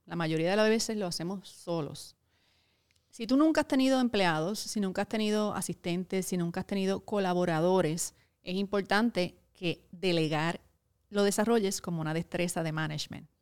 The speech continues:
No es solamente tengo alguien que me ayude, entonces después no sé delegar.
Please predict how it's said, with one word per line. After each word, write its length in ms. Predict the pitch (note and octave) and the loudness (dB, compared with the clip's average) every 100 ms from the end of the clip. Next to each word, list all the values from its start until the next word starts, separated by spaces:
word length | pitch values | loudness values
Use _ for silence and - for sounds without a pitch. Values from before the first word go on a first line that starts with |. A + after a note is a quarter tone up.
| _ | _
No 360 | F3 F3 G3 G#3 | -18 -6 0 2
es 100 | A3+ | 2
solamente 560 | A#3+ G#3 F#3+ A3 G3 | 2 2 2 2 2
tengo 200 | F#3 F3+ F#3+ | 0 2 2
alguien 200 | G3 G#3 | 2 0
que 100 | G#3 | -2
me 80 | G3 | 2
ayude, 240 | G#3+ G#3+ | 2 2
entonces 260 | F#3+ F#3+ G3+ | 0 -2 -2
después 220 | F3+ F3+ | -2 -4
no 100 | F3+ | -4
sé 140 | F#3 | -2
delegar. 440 | F3 F3 D#3+ D3 | -2 0 -2 -4